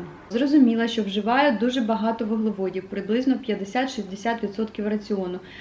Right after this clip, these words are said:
Тому цікаво спробувати по-іншому. В мене є декілька питань, можливо, буде Змога відповісти.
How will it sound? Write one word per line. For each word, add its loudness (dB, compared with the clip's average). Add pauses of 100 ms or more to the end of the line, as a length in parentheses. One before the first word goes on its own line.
(200)
Тому 4
цікаво 0
спробувати 0
по-іншому. -2
В -8
мене 2
є 2
декілька -2
питань, -8
можливо, -2
буде -4 (580)
Змога 0
відповісти. -2